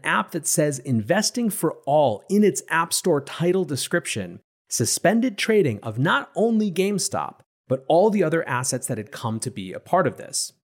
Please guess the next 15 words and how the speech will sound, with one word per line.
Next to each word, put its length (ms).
Or 160
rather, 440
they 160
allowed 460
people 320
to 180
sell, 680
but 140
not 440
to 120
buy 580
more. 520
This 360
is 120
insane. 600